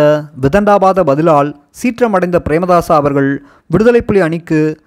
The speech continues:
ஹமீது அவர்கள் மூலம் செய்தி அனுப்பினார். அதில் ஸ்ரீலங்கா படைகளுடன்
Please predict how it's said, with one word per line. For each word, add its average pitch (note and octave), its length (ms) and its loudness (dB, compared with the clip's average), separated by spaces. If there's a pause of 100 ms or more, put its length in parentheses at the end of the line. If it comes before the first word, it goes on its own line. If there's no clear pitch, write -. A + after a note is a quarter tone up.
(200)
ஹமீது A3 340 0
அவர்கள் E3+ 360 2
மூலம் D3+ 340 0 (100)
செய்தி F3+ 300 -2
அனுப்பினார். A#2 440 -8 (680)
அதில் F3 260 -2 (180)
ஸ்ரீலங்கா B3 520 -2
படைகளுடன் E3+ 580 0